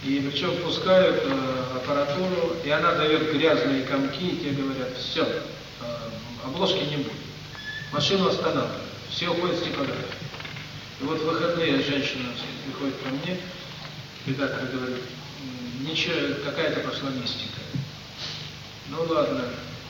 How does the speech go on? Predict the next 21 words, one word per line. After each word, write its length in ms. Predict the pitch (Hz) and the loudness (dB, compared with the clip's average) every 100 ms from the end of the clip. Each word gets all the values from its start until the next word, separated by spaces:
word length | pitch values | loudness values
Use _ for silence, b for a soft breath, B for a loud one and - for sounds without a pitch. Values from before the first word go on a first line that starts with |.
| - - - - - - - - - - - - 131 | -10 -12 -12 -12 -12 -12 -12 -12 -12 -12 -12 -10 -4
Я 120 | 147 | -2
говорю: 240 | 147 139 139 | 0 0 0
"Я 140 | 165 | 0
понял, 220 | 170 - | 2 0
в 100 | - | 0
чем 180 | 143 135 | -2 -2
дело". 120 | 123 117 | -4 -4
Я 80 | 135 | -4
помолился, 460 | 139 135 123 - 123 | -2 -2 -2 -2 -2
говорю: 160 | 120 123 | -4 -6
"Приходите". 440 | 131 135 123 107 | -4 -4 -4 -4
Она 120 | 127 151 | -2 -2
приходит 340 | 143 147 143 | -2 -2 -2
в 40 | |
понедельник 400 | 147 139 151 139 | -2 -2 0 -2
в 40 | - | -2
типографию 500 | 135 135 139 123 127 | -4 -2 -2 -2 -2
в 60 | |
девяти 300 | 131 127 - | -2 -2 0
утра. 300 | 127 123 127 156 - - - - - - - - - - - - - - - - - | -2 -2 -4 -4 -6 -10 -12 -12 -12 -12 -12 -12 -12 -12 -12 -12 -10 -10 -12 -10 -2
А... 640 | 131 127 131 127 127 120 | 0 2 0 0 -4 -6